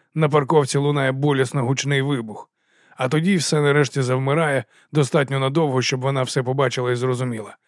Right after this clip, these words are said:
Щурат зупинився, а вони ніколи не зупиняються. Частина їхньої таємниці полягає в тому, що їх ніколи не видно, так швидко вони рухаються. Ніхто не знає, як вони виглядають,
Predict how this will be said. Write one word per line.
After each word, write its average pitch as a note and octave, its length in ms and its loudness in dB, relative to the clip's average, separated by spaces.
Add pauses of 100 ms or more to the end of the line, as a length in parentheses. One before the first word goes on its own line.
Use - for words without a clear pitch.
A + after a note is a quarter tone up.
(400)
Щурат E3+ 480 4 (200)
зупинився, D3 760 0 (360)
а B2+ 100 0
вони D3+ 220 2
ніколи C#3+ 380 2
не A#2 100 -2
зупиняються. A2 680 -8 (500)
Частина C3+ 420 2
їхньої B2+ 400 0
таємниці B2+ 460 0
полягає B2 380 2
в A#2+ 60 -2
тому, C#3 280 0
що - 160 -4
їх B2+ 200 -2
ніколи C3+ 320 2
не C#3+ 100 2
видно, A2+ 360 0 (220)
так B2 200 0
швидко B2+ 340 -4
вони B2 220 -2
рухаються. - 520 -8 (280)
Ніхто E3+ 260 2
не C#3+ 100 2
знає, B2 360 0
як B2 180 0
вони B2+ 180 -6
виглядають, C3+ 580 2